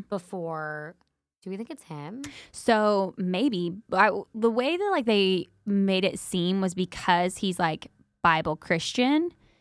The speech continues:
Speaker 2: that, like, he was gonna be the one that was, like,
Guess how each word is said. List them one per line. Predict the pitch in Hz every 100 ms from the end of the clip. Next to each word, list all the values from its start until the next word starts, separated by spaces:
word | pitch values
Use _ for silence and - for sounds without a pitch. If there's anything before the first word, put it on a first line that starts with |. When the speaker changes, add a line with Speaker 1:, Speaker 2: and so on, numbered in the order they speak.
| _ _ -
Speaker 2:
that, | 196
like, | 180 175 - _ _ _
he | - - - 202 196
was | 190
gonna | 185 190
be | 190
the | 185
one | 180 175 170 165
that | 165 160 - -
was, | 190 165
like, | 160 -